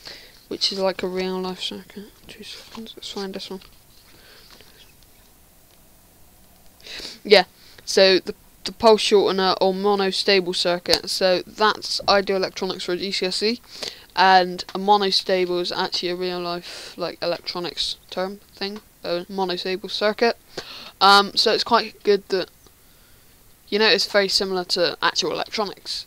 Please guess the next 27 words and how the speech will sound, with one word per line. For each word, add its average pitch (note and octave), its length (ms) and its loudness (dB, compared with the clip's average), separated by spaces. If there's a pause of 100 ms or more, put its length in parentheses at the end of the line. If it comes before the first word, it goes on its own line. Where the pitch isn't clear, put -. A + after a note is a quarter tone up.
(100)
Uh, F#3+ 180 0
that's G3+ 260 0
why F#3+ 300 -4 (580)
it's - 120 -10
quite B3 200 -6
cool. C4+ 240 2 (460)
That's B3+ 180 6
why C4 120 12
I A#3+ 40 12
like A#3 140 10
Redstone. F3 480 2 (380)
Redstone G#3 420 0 (100)
is - 160 -4
just - 300 -6 (120)
an F#3+ 160 -6 (200)
endless F#3+ 480 -4
things F3+ 240 -10
you F#3+ 60 -16
can F#3 100 -10
do F3+ 140 -6
with F3+ 120 -8
it, F3+ 60 -6
especially - 400 -6
with - 80 -14
command E3 320 -6
blocks. - 320 -6 (800)
So, G#3 400 8